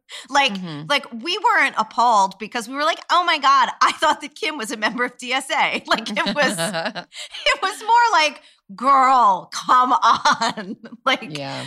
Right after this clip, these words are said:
Speaker 1: like, didn't Kris teach you better when she holds that giant Goyard suitcase that says "rich as fuck"? <laughs> Like, it's,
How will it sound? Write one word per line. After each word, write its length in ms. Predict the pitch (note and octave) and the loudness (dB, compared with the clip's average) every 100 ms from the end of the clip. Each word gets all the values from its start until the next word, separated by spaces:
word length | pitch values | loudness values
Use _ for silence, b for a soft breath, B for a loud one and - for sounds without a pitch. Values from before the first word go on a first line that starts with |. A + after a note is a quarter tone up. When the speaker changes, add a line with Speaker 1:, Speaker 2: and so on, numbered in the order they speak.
| - | -6
Speaker 1:
like, 260 | D4 D4+ - | -2 -2 -2
didn't 260 | F#4+ E4+ - | -2 -2 -8
Kris 440 | - C4+ C#4 - | -2 -2 -2 -6
teach 340 | - C4+ C4 | -4 -4 -4
you 120 | C4 A3+ | -6 -2
better 420 | G3+ G#3+ A3 A3+ | 0 2 2 -2
when 140 | G#3+ | -4
she 160 | G#3 G#3+ | -6 -8
holds 300 | G3 A3 G3+ | -4 -6 -2
that 180 | G#3 - | -4 -2
giant 420 | G3+ G3 G3 F#3+ | 0 0 0 -2
Goyard 400 | G3 G3 G3 G3 | 0 2 2 0
suitcase 540 | - G3 F#3+ G#3 G3 - | -6 -10 -8 -8 -8 -10
that 180 | F3+ | -14
says 260 | - F3 E3+ | -8 -8 -8
"rich 200 | F3+ F#3 | -12 -10
as 160 | F#3+ - | -14 -4
fuck"? 320 | F#3 F3 - | 0 0 -2
<laughs> 40 | - | -2
Like, 240 | A#3 - | -2 -2
it's, 440 | D4 - - - | -8 -8 -14 -14